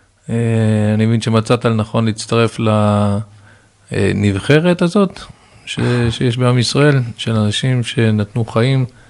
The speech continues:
Speaker 1: אה, באמצעות תרומת כליה. אז אני לא יודע אם להזכיר את זה או לא.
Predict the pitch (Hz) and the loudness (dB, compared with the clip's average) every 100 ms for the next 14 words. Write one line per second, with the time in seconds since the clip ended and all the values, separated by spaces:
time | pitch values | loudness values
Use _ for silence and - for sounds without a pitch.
0 | - - - - 117 110 107 104 104 104 | -20 -20 -20 -6 0 2 4 4 2 2
1 | 101 - 117 113 - 107 107 113 110 - | -2 0 0 0 -4 -4 0 2 2 0
2 | 110 143 147 120 - - - _ _ _ | 2 2 2 -2 -14 -20 -20 _ _ _
3 | _ 190 180 - - - - - 98 110 | _ -18 -16 -18 -20 -20 -20 -8 0 4
4 | 127 131 123 110 - 127 113 107 101 | 6 6 4 2 2 0 2 2 0